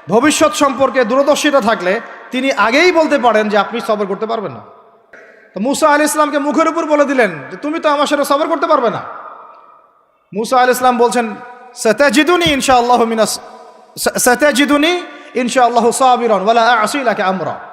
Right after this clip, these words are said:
ইনশাআল্লাহ, আপনি আমাকে ধৈর্যশীল পাবেন এবং আমি আপনার কাজে কোনো বিঘ্ন সৃষ্টি করব না। তখন তিনি বলছেন, "ঠিক আছে, যদি তুমি আমার সাথে যেতেই চাও, তাহলে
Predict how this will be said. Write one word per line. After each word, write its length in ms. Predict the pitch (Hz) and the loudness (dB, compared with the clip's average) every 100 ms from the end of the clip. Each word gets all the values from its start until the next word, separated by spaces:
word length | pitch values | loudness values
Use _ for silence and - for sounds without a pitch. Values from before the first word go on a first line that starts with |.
| - - - - - | -20 -20 -20 -10 -4
ইনশাআল্লাহ, 500 | 277 311 302 302 311 | 0 2 4 4 2
আপনি 220 | 269 269 | 0 0
আমাকে 240 | 262 262 | 0 0
ধৈর্যশীল 460 | 233 226 214 214 233 | 2 2 0 -2 0
পাবেন 240 | 190 156 113 - - - - - | 0 -2 -6 -14 -20 -20 -20 -12
এবং 180 | - 226 | -6 0
আমি 220 | 226 269 | 0 2
আপনার 200 | 262 262 | 0 0
কাজে 280 | 233 233 247 | 0 -2 0
কোনো 180 | 254 233 | -2 -2
বিঘ্ন 300 | 233 220 233 | -2 -2 -2
সৃষ্টি 280 | 220 214 208 | -2 -6 -6
করব 240 | 165 131 | -8 -10
না। 120 | 104 - _ _ _ _ _ _ _ _ _ _ _ _ - | -16 -20 _ _ _ _ _ _ _ _ _ _ _ _ -8
তখন 160 | 269 294 | -4 -4
তিনি 180 | 294 | -2
বলছেন, 240 | 285 269 262 | -2 -2 -2
"ঠিক 160 | 277 | -2
আছে, 280 | 254 233 214 208 - - - - | 0 0 -4 -8 -16 -20 -20 -6
যদি 220 | 202 285 | -2 0
তুমি 180 | 294 285 | 0 0
আমার 200 | 269 262 | 0 0
সাথে 240 | 269 233 | 0 0
যেতেই 400 | 180 208 214 330 | 0 0 2 2
চাও, 300 | 359 285 262 262 - - - | 2 2 0 -2 -10 -16 -4
তাহলে 480 | 220 226 226 208 | 0 2 2 0